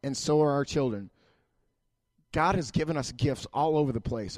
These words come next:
Our, the money that we have, the friends that we have, the family that we have, the church that we have, and specifically the children that we have. And we are stewards of those children. And foremost in that is that we are, have this understanding that, that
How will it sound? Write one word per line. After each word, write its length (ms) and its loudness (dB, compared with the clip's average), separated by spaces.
Our, 340 0
the 100 -2
money 380 -2
that 180 -2
we 120 2
have, 440 -2
the 80 -6
friends 480 -4
that 100 -2
we 120 0
have, 260 -2
the 80 -4
family 380 -4
that 80 -4
we 100 -2
have, 340 -2
the 100 -6
church 380 -2
that 80 -6
we 140 -2
have, 200 -4
and 80 -6
specifically 800 -4
the 80 -6
children 500 0
that 100 -4
we 120 0
have. 260 -6
And 160 -4
we 160 2
are 100 -2
stewards 840 -2
of 360 2
those 280 0
children. 480 2
And 160 -6
foremost 580 2
in 120 -4
that 280 -4
is 200 -4
that 100 0
we 180 4
are, 160 0
have 180 -2
this 180 -2
understanding 500 -4
that, 220 -2
that 140 -2